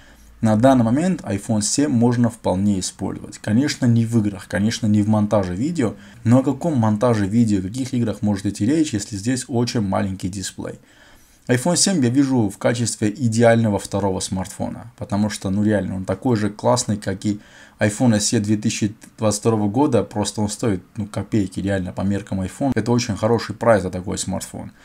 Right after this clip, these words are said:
Но есть ещё пользователи, которые iPhone седьмым пользуются в повседневной жизни в качестве единственного смартфона. Тут вопрос просто один. Ну, жить с батарейкой уже сложно, потому что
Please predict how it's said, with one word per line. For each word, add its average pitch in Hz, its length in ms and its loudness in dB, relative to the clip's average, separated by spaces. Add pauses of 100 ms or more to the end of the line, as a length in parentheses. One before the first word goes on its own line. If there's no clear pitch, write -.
(160)
Но 135 100 4
есть - 160 4
ещё 104 200 -4
пользователи, 135 540 -2
которые 101 580 -2
iPhone 101 440 -4
седьмым 160 520 -2 (520)
пользуются 147 540 2
в - 40 -16
повседневной 107 580 0
жизни 131 280 -2
в - 80 -14
качестве 113 360 0
единственного 98 440 -2
смартфона. - 640 -8 (640)
Тут 190 180 4
вопрос 123 360 2
просто 101 360 -2
один. 87 520 -2 (100)
Ну, 113 260 2
жить 117 320 0
с - 340 0
батарейкой 113 600 -2
уже 95 320 -4
сложно, - 560 -8 (100)
потому 98 320 -6
что 92 400 -6